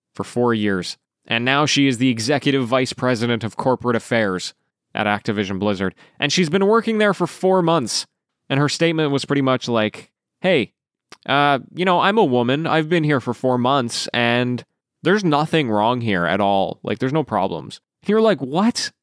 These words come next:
Like, even if you've been there for fifteen years and you're like, "I never saw anything," then maybe take a little bit of introspection to be like, "Maybe I should have seen something. I should have been more present. I shouldn't have created an environment where things could go unnoticed."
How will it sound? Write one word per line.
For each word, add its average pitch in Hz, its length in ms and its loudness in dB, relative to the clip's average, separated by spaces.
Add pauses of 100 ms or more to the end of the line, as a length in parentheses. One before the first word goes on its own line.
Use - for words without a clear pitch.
(320)
Like, 170 180 -2
even 208 240 2
if 220 120 0
you've 165 180 0
been 151 180 2
there 156 140 2
for 127 140 -4
fifteen 139 640 -2
years 127 320 0
and 120 80 0
you're 117 100 2
like, 110 220 0 (160)
"I 110 100 2
never 113 220 0
saw 107 240 0
anything," 143 440 -2 (380)
then 160 180 0
maybe 180 280 2
take 170 200 0
a 156 60 2
little 139 220 2
bit 127 160 2
of 113 80 -2
introspection 120 840 -2
to 101 60 -2
be 107 200 -2
like, 98 320 0 (240)
"Maybe 117 260 0
I 107 60 0
should 139 240 0
have 117 100 -4
seen 110 240 -4
something. 87 380 -6
I 90 40 -8
should 110 160 -4
have 104 80 -2
been 101 140 -4
more 98 160 -2
present. 101 560 -4 (380)
I 113 100 -4
shouldn't 120 260 -4
have 113 140 -4
created 117 380 0
an 113 100 0
environment 113 760 -2
where 104 380 0 (220)
things 123 240 -4
could 101 180 -4
go 139 260 4
unnoticed." 131 760 0